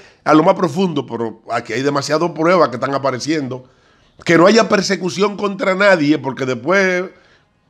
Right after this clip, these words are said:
va a venir una persecución contra los más infelices.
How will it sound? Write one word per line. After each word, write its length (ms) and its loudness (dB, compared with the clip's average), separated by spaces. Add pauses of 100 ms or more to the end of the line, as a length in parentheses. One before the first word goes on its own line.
(120)
va 240 2
a 40 6
venir 300 6
una 160 2
persecución 540 -4
contra 300 -2
los 120 2
más 80 2
infelices. 920 -4